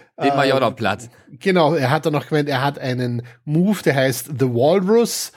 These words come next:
Speaker 2: wo er den Gegner einfach umwirft und sich dann auf ihn drauflegt und ihn immobilisiert.
Speaker 1: Das hab ich auch gelesen, ja.
Speaker 2: Gut, fairerweise, wenn man jetzt, und ich darf das sagen als, äh, Fellow Fat Guy,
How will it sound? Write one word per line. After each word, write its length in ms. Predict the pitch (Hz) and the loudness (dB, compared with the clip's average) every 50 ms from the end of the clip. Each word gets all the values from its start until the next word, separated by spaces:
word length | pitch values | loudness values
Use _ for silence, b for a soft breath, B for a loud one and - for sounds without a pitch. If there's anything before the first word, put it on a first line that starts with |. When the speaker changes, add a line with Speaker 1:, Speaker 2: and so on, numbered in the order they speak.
| b b b b - | b b b b -8
Speaker 2:
wo 220 | 127 135 151 151 | -2 2 2 4
er 260 | 147 143 139 139 135 | 4 4 4 2 0
den 540 | 135 135 _ - 151 135 127 131 131 123 127 | -2 -6 _ -6 -4 -4 -4 -4 -6 -8 -10
Gegner 340 | 120 - 139 139 135 156 143 | -6 -4 -4 -4 -2 0 0
einfach 280 | 135 139 120 - 131 123 | 0 0 0 -2 -4 -6
umwirft 640 | - - 208 208 220 190 185 196 196 185 - - 175 | -4 -4 0 0 0 2 4 2 2 2 0 0 -2
und 100 | 160 - | -2 -2
sich 160 | - 151 - | -2 -6 -2
dann 160 | - 151 143 | -2 -2 -2
auf 280 | - 143 160 175 - - | 0 0 0 0 0 -2
ihn 100 | 151 139 | -4 -4
drauflegt 760 | - 127 123 131 151 156 - - 160 160 160 165 165 - - | -2 -2 0 2 0 0 0 0 0 2 2 0 -2 -2 -4
und 160 | 156 139 139 | -4 -2 0
ihn 120 | 139 143 | -2 -2
immobilisiert. 760 | - 151 151 147 135 123 139 123 113 117 117 - - - 139 | -2 -2 -2 -2 -2 -4 -6 -6 -4 -4 -4 -4 -2 0 2
Speaker 1:
Das 100 | 185 233 233 | 2 2 2
hab 60 | 98 | 0
ich 100 | 107 101 | -2 -2
auch 120 | 101 95 - | -2 -2 -4
gelesen, 400 | - 101 95 92 92 92 101 95 | -4 -2 -2 -2 -2 -4 -6 -8
ja. 140 | 92 92 87 - _ _ _ _ | -10 -10 -12 -14 _ _ _ _
Speaker 2:
Gut, 160 | - 131 123 | -12 -10 -8
fairerweise, 640 | 120 - 127 123 127 123 120 120 127 131 139 127 123 | -2 0 2 2 2 2 2 2 0 0 -2 -4 -4
wenn 140 | 127 127 | -4 -4
man 80 | 127 127 | -2 -2
jetzt, 320 | 127 120 120 123 - - - - | 0 0 -2 -4 -8 -16 -18 -14
und 160 | - 147 123 135 | -14 -12 -4 -2
ich 200 | 147 - - - | -4 -2 -2 -2
darf 240 | - 110 110 120 120 | 0 0 0 0 0
das 220 | - 151 139 - - | 0 -2 -2 0 0
sagen 340 | 139 135 135 139 156 131 | 0 0 0 -2 -2 -2
als, 300 | 123 117 117 120 - - | -2 -2 -2 -4 -6 -8
äh, 200 | - 120 110 110 | -6 -4 -4 -4
Fellow 300 | 110 - - 120 113 127 | -6 -2 -2 0 0 0
Fat 320 | 120 - - 127 123 120 123 | -2 0 2 0 0 0 0
Guy, 240 | 127 117 117 123 | -2 -2 0 -2